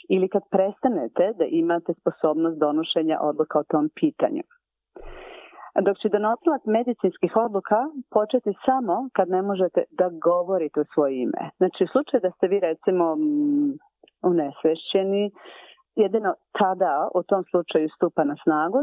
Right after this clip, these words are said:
da ta osoba koja donosi odluke u vaše ime počinje da vas zastupa. Međutim, ako imate trajno punomoćje, ta osoba može da vas zastupa iako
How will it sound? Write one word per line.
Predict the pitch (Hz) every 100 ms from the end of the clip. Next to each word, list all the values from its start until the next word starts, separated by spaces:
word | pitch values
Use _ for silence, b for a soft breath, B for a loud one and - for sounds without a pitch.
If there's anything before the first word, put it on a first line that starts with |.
| 247
da | -
ta | 170
osoba | 151 156 - 190 202
koja | - 143
donosi | 160 254 311 214
odluke | 160 147 - 156
u |
vaše | 143 147 - 151 139
ime | 160 160 220 302 b b _ _ _ _ - 175 -
počinje | 175 - 175 160
da | 156
vas | 156
zastupa. | 143 131 - 151 147 101 160
Međutim, | 170 156 202 208
ako | 180 190
imate | 190 175
trajno | - 170 151 139 110 -
punomoćje, | 254 311 269 113 - 196 226 B B _
ta | - 269
osoba | - 214 196
može | 175 160 165
da | 160
vas | 151
zastupa | 156 147 - 175 - 175 -
iako | 185 175 -